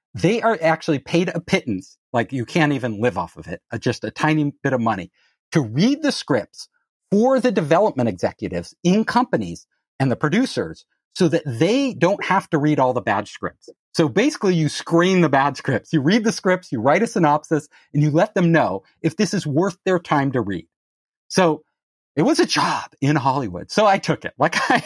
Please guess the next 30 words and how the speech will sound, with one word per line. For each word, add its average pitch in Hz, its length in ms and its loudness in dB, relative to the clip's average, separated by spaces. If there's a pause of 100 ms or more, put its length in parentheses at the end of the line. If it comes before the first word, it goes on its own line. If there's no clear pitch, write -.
had 285 240 0
no 165 220 2
other 151 220 2
choice. - 440 -4
Like, 117 240 -6 (160)
I 214 320 -2
couldn't 220 240 0
pay 190 140 0
the 170 80 0
bills 156 280 0
with 160 140 0
it, 160 180 0
but 131 200 -4
I 143 160 4
was 156 200 0 (120)
going 156 320 0
to 131 220 -4 (220)
be 143 140 -2
working 123 400 -2
in 107 80 -4
Hollywood. 95 400 -4
I - 120 -20
took - 200 -6
this 196 180 -4
job, 139 420 0 (280)
started 107 320 -2
reading 196 300 2
scripts, - 440 -4
doing 127 200 -2
my 101 160 -4